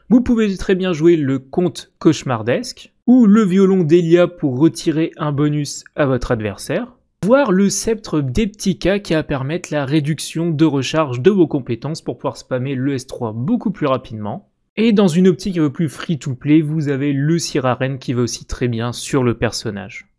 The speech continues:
Maintenant, regardons les différents builds possibles et on va commencer par le build orienté débutant. Donc moi, ce que je vous conseille, c'est de jouer votre M L Araminta en cette speed efficacité ou attaque pourcentage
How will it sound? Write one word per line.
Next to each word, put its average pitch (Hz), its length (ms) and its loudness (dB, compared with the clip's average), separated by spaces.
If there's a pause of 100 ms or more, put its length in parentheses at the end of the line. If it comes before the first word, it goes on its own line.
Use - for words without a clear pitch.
(240)
Maintenant, 214 480 2
regardons 165 480 4
les 143 100 2
différents 135 480 2
builds 131 380 0
possibles 147 640 0 (100)
et 208 80 2
on 208 100 6
va 156 140 6
commencer 135 460 0
par 139 180 0
le 117 80 -2
build 147 220 -2
orienté 123 360 0
débutant. 143 640 0 (340)
Donc 143 180 -2
moi, 233 100 0
ce 220 80 -4
que 190 100 0
je 156 60 -2
vous 156 80 -4
conseille, 170 320 -4
c'est 185 100 -2
de 135 100 -2
jouer 135 160 0
votre - 300 0
M 160 140 -2
L 165 80 0
Araminta 156 340 -2
en 185 60 -2
cette 123 220 -6
speed - 500 -4
efficacité 190 880 0 (320)
ou 233 300 4
attaque 170 380 -2
pourcentage 143 720 -2